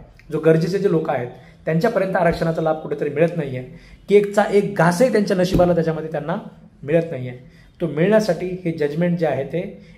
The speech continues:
एक historic judgment आपण ज्याला म्हणू शकतो. पण सोबतच concern जो मी तुम्हाला सांगितला नॉन क्रिमिलियरचा, याचे फायदे तोटे सगळ्याच गोष्टी आहेत, ठीक आहे. schedule कास्टमधलं सुद्धा आरक्षण जे आहे, जर नॉन क्रिमिलियरचा वगैरे concept apply करायचं म्हणलं,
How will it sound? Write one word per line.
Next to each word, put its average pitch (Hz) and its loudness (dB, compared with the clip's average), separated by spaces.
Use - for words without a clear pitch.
एक 185 -6
historic 233 2
judgment 175 0
आपण 156 -4
ज्याला 135 -4
म्हणू 123 -8
शकतो. 123 -16
पण 139 -6
सोबतच 180 -2
concern 170 0
जो 151 -4
मी 151 -4
तुम्हाला 143 -2
सांगितला 135 -8
नॉन 165 -2
क्रिमिलियरचा, 151 -4
याचे 147 -4
फायदे 151 0
तोटे 175 -2
सगळ्याच 160 2
गोष्टी 139 -6
आहेत, 117 -8
ठीक 180 -8
आहे. 143 -4
schedule 175 0
कास्टमधलं 160 0
सुद्धा 165 0
आरक्षण 151 -2
जे 147 -4
आहे, 135 -8
जर 208 4
नॉन 170 -2
क्रिमिलियरचा 180 2
वगैरे 170 4
concept 160 -2
apply 156 -2
करायचं 139 -4
म्हणलं, 120 -10